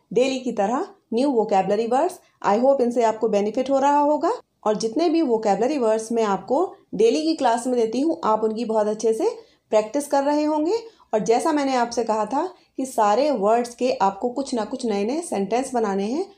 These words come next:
और उनको बोलने की प्रैक्टिस करनी है, आप वो भी फॉलो कर रहे होंगे। तो फ्रेंड्स,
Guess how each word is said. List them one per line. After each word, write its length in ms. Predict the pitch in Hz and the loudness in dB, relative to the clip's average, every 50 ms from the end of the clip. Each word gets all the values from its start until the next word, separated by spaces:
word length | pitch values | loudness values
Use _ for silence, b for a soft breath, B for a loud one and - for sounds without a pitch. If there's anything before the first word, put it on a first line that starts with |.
| B - | B 0
और 180 | - 220 226 - | 2 2 2 2
उनको 340 | - 233 233 226 233 302 | 2 0 0 0 -2 -6
बोलने 360 | 302 - 208 208 208 214 262 285 | -2 0 0 0 2 0 -2 -2
की 100 | 285 320 | -4 -4
प्रैक्टिस 400 | 320 269 262 269 - 277 269 - | -4 -4 -4 -4 -4 -8 -4 -2
करनी 300 | 277 254 254 262 277 285 | -2 0 0 0 0 0
है, 100 | 330 381 453 B B B B B B - | 0 -2 -4 B B B B B B 0
आप 140 | 202 208 208 226 | 0 0 0 0
वो 180 | 190 208 214 | 2 2 2
भी 160 | 214 240 277 | 2 2 0
फॉलो 300 | 269 - 220 202 214 240 | 0 2 2 2 2 2
कर 160 | 240 - 247 254 | 2 0 0 2
रहे 200 | 269 277 285 294 | 2 2 2 2
होंगे। 300 | 302 311 311 320 427 440 440 - - | 0 0 0 0 0 -2 -2 -2 -2
तो 60 | 233 | -2
फ्रेंड्स, 380 | 214 220 233 240 311 427 440 - | 0 2 2 2 2 0 -2 -4